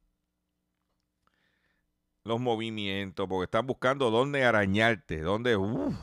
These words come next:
darte el palo. En otras informaciones que tengo para ustedes es que cierran Walmart de Calley, la cerraron ayer martes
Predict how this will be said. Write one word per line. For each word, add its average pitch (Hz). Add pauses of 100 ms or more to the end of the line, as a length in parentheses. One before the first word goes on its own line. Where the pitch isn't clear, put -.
(240)
darte 104
el 87
palo. - (2500)
En 113
otras 139
informaciones 135
que 139
tengo 156 (1000)
para 107
ustedes 120
es 123
que 123
cierran 131 (1120)
Walmart 156
de 151
Calley, 139 (280)
la 95
cerraron 104
ayer 123
martes 131